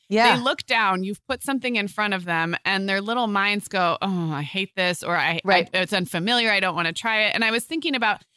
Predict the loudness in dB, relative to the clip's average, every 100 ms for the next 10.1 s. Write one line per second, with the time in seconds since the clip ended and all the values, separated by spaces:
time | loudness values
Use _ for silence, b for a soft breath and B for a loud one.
0 | b -2 0 0 -2 -2 -2 -6 -2 0
1 | 2 2 2 2 0 0 -2 -2 0 0
2 | 0 -2 -2 -4 -6 0 2 2 0 0
3 | 0 0 0 -4 -2 0 -2 -4 -4 -4
4 | -4 -4 -6 -4 -4 -2 -2 -4 -10 b
5 | b -2 0 0 0 0 0 0 -2 -4
6 | -2 -2 -2 -4 -4 -4 -2 0 0 0
7 | 0 0 0 -2 0 0 0 -2 -2 -4
8 | -4 -2 -2 -2 -2 -2 -4 -6 -4 -4
9 | -2 -2 -2 -2 0 0 0 -2 -2 -2